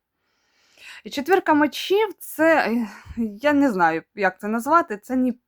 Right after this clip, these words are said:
це розчарування в усьому. Вони не будуть особливо займатись, е, долями цих людей. Тому що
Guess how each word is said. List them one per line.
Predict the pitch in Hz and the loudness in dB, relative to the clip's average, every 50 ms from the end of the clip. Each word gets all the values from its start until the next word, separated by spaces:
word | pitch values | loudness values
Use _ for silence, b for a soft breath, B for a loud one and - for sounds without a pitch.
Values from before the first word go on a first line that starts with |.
| _ | _
це | _ - 311 302 | _ 2 2 2
розчарування | 277 285 - 262 247 226 196 202 226 269 339 330 277 233 208 | 2 0 -2 -2 -4 0 2 2 4 4 4 2 0 0 -2
в | 190 185 | -6 -8
усьому. | 202 226 - - 202 170 156 156 - b b b b b b b b b b b b b | -14 -16 -12 -10 -10 -8 -8 -10 -14 b b b b b b b b b b b b b
Вони | - 214 254 320 349 | -2 0 2 4 4
не | 359 349 | 4 4
будуть | 262 247 254 226 196 165 156 - - _ _ | 2 0 -2 -4 -4 -6 -8 -14 -18 _ _
особливо | - - - 220 196 220 269 - 311 294 | -20 -14 -12 -6 -2 0 0 2 2 0
займатись, | 202 202 196 190 175 170 202 233 - 320 320 - - - - b b b b b b b b b b _ _ _ | 0 0 -2 -2 0 0 0 0 0 -4 -6 -6 -8 -14 -20 b b b b b b b b b b _ _ _
е, | - 202 202 190 190 | -10 -6 -4 -4 -4
долями | 190 196 269 311 320 285 247 233 226 214 | 0 4 4 4 6 4 4 2 2 0
цих | 196 - 269 269 - - | -2 -4 -4 -4 -4 -4
людей. | 233 233 202 165 170 165 160 170 202 254 302 - _ _ _ _ _ b b b b b b b _ - | -6 -6 -6 -6 -8 -8 -6 -6 -4 -6 -6 -8 _ _ _ _ _ b b b b b b b _ -4
Тому | 220 214 220 247 285 294 | -2 0 2 2 2 0
що | - - - - - - 269 277 269 269 254 240 226 214 - | -2 -4 -10 -12 -8 0 2 4 4 4 4 2 2 0 -2